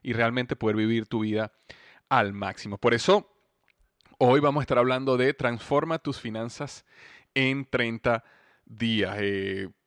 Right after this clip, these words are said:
para contarte un poco de mí, estoy saliendo ahorita del lanzamiento de Emprendedor University. Súper contento, este,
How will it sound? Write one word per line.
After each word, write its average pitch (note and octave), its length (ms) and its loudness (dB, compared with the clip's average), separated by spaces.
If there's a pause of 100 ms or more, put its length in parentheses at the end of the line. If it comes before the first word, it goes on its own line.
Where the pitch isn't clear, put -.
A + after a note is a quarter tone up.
para G#2 160 -6
contarte A2+ 240 -4
un C#3 80 -2
poco E3 220 4
de B2 80 4
mí, E3 180 2
estoy C3 460 0
saliendo D3 560 2
ahorita C#3+ 320 0
del B2+ 140 2
lanzamiento A#2+ 840 -6
de B2 160 -2
Emprendedor A2+ 480 -2
University. C3+ 680 -2 (580)
Súper E3 720 2
contento, C3 1120 0
este, G#2 760 -4